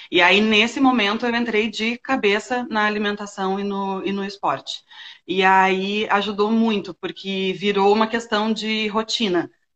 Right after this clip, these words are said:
sabe? Eu sabia o que que eu precisava fazer pra ter o meu sistema imunológico bom, pra tá com a minha saúde em dia, pra melhorar meu quadro clínico. E aí, em seguida, te contatei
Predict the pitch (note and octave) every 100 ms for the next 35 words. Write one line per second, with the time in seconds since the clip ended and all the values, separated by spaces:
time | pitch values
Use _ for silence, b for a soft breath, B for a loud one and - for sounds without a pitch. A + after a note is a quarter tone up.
0 | _ - D3 D#3+ F#3+ G3 G#3 G3 G3+ A#3+
1 | C#4 C4 B3+ C4+ - - A3 G3 A3 A3+
2 | G3+ F3+ F3 G#3+ D#4 b b _ - G#3+
3 | G3 G#3+ G#3+ G#3+ - - G3+ G3 G3 F#3+
4 | - - G#3+ C4 C4 A#3+ G#3+ G#3 - G3
5 | F3 F#3 A3+ A#3+ A3+ G3 F#3 F#3+ F#3 F3+
6 | F3 E3 G#3 A#3+ A3+ A3 F3+ G3+ A3+ A3
7 | G#3 F#3 F3+ F3+ F3+ F3 G3+ A3 G3+ F#3
8 | F#3+ F3+ F#3 G#3+ A#3+ B3 B3 B3+ B B
9 | B B - G#3 G3+ G3 G3 G3+ G3+ G#3+
10 | G#3+ G3+ G#3+ - - G#3 G#3 G#3 - _
11 | - A3 G3+ G3 F#3 F3+ F3+ B3+ E4